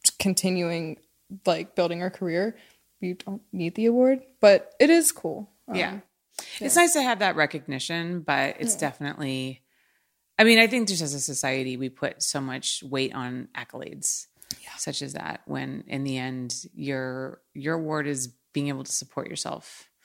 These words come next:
Speaker 1: Mm-hmm. Support
Speaker 2: And
Speaker 1: your family.
Speaker 2: Yeah, exactly.
Speaker 1: <laughs> Like, even have the ability to, like, show up to work.
Speaker 2: Mm-hmm.
Speaker 1: So.
Speaker 2: How has being in porn changed your life? Like,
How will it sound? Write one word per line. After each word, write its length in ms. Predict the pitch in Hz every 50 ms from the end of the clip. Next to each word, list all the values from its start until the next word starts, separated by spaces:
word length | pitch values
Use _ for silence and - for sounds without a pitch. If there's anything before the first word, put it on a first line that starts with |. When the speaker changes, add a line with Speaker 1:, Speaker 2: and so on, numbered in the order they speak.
| _ _ _ _ -
Speaker 1:
Mm-hmm. 520 | 254 254 220 - - 233 208 202 208 214 214
Support 200 | - - - 208
Speaker 2:
And 80 | 202
Speaker 1:
your 100 | 175 196
family. 600 | 196 - 202 196 202 202 202 202 202 196 202 208 202 - - - -
Speaker 2:
Yeah, 320 | 151 160 147 135 - - -
exactly. 720 | - 151 147 156 139 143 339 359 - - - - - 175
Speaker 1:
<laughs> 40 | -
Like, 200 | 214 170 190 - -
even 300 | - 220 208 202 202 208
have 200 | 196 202 196 196
the 80 | 196
ability 400 | 196 190 196 190 190 190 190 196 185
to, 100 | 190 185
like, 200 | 185 170 165 -
show 240 | - - - 233 233
up 120 | 208 -
to 80 | - 262
work. 360 | 247 233 233 233 240 - - - - - - - - - - -
Speaker 2:
Mm-hmm. 400 | 180 170 170 165 151 139 139 147 151 _ _ _ _
Speaker 1:
So. 440 | - - - - - - - - -
Speaker 2:
How 220 | 214 - 247 294 311
has 140 | 339 311 254
being 300 | 190 226 208 208 220 226
in 120 | 208 190
porn 380 | - 175 165 147 147 143 143 143
changed 420 | - - 143 139 139 135 - -
your 120 | 147 139
life? 340 | 131 131 - 147 143 - - -
Like, 320 | 147 - 139 135 - -